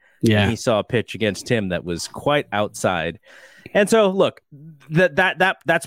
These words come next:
Speaker 2: part of the game. That's part of what baseball is. There is
Speaker 1: Yep.
Speaker 2: a human element to it. We have to live with that. You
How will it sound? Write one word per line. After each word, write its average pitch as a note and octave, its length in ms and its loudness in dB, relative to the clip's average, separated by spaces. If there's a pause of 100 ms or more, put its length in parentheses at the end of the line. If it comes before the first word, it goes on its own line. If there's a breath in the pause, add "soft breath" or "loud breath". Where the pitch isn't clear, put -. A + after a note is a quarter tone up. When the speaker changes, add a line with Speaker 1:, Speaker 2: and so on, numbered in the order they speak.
Speaker 2:
part E3 320 0
of D3 80 -4
the C#3+ 80 -2
game. C#3 420 2
That's C3 200 0
part C#3 320 0
of A2+ 120 0
what A#2 200 -2
baseball A#2+ 480 0
is. A2+ 320 2
There G2 200 -2
is G#2 120 2
Speaker 1:
Yep. - 20 -4
Speaker 2:
a - 40 -10
human B2+ 400 -2
element A#2 420 0
to A#2+ 220 0
it. A2+ 180 2 (340 soft breath)
We C3 160 2
have C3+ 200 0
to A#2+ 80 -8
live A2+ 220 0
with A2+ 160 0
that. A2 340 0
You G#2+ 80 -16